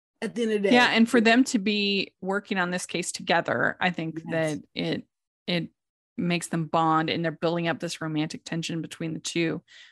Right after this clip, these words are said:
Speaker 2: between Jane and Grayson. Uh, and, uh, and then you also have, uh, this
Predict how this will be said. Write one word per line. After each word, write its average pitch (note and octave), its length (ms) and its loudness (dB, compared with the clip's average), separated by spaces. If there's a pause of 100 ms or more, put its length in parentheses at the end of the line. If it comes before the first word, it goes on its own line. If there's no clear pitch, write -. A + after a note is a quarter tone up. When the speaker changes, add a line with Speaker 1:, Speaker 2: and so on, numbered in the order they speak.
Speaker 2:
between F3 220 -2
Jane E3 300 -4
and E3 180 -4
Grayson. E3 600 -2 (460)
Uh, E3+ 300 0
and, E3+ 320 -4 (220)
uh, F3 400 -4
and F#3+ 180 2
then G3+ 240 4
you G3+ 220 0
also D4+ 420 2
have, F3 640 0 (200)
uh, E3 480 -4
this F3 400 -4